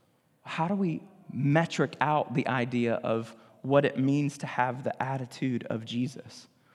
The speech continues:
What does it really mean to be of one mind? Well, Scripture tells us that too.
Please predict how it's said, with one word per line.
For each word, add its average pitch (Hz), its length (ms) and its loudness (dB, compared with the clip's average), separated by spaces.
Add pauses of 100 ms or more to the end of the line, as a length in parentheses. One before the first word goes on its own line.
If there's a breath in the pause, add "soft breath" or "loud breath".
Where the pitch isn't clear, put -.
(140)
What 170 80 4
does 156 80 2
it - 140 -4
really 143 560 4 (120)
mean 156 400 2
to - 140 -6
be 127 260 0 (120)
of 127 360 4 (280 loud breath)
one 127 280 4
mind? 135 280 2
Well, 117 220 0
Scripture - 360 -6
tells 107 260 -4
us 107 120 -10
that - 200 -8
too. - 240 -6